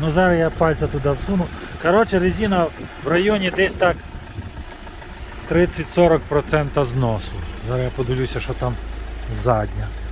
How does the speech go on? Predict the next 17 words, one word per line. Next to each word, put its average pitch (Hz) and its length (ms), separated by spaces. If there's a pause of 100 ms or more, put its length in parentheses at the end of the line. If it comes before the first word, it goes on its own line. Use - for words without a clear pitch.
(760)
Ай. 131 240 (1300)
О, 165 300 (580)
задня 160 600
процентів 170 640
двадцять 233 480
зносу, 208 560
передня 185 600 (880)
процентів 170 600
тридцять 135 440 (100)
зносу. 117 320 (920)
Тридцять, 127 500
так. 127 180 (1500)
Все, 220 260
кому 220 280
треба 240 300
такий 220 300
автомобіль, 202 720